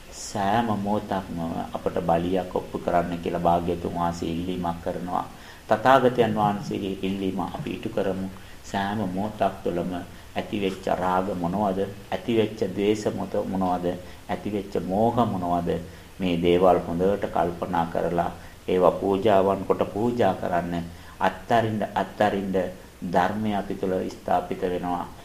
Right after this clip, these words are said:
ධර්මය අපි තුළ ආරක්ෂා වෙනවා. ධර්මය ආරක්ෂා වෙනවා නම් කිසිම මොහොතක අපට හේතුවක් මේකේ වෙන්න බෑ දුක් විඳින්න. එහෙනම් ධර්මයේ තුලින් ආරක්ෂාව ලබන්න මේ හැම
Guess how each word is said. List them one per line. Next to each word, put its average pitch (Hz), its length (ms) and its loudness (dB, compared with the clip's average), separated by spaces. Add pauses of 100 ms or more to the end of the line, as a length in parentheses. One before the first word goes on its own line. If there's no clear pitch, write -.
(240)
ධර්මය 104 460 4
අපි 110 180 0
තුළ 95 180 2
ආරක්ෂා 92 640 2
වෙනවා. 90 400 -2 (520)
ධර්මය 101 460 2 (120)
ආරක්ෂා 101 640 0
වෙනවා 98 340 -2
නම් 92 240 0 (340)
කිසිම 117 520 -4
මොහොතක 98 520 -2 (180)
අපට - 360 -6 (680)
හේතුවක් 104 520 2
මේකේ 95 300 -4
වෙන්න 92 260 0
බෑ 92 280 0
දුක් 87 240 -6
විඳින්න. 85 500 -4 (380)
එහෙනම් 87 340 -2
ධර්මයේ 92 440 4
තුලින් 90 320 -2
ආරක්ෂාව 90 640 0
ලබන්න 98 460 0 (500)
මේ 101 180 -4
හැම 95 200 -4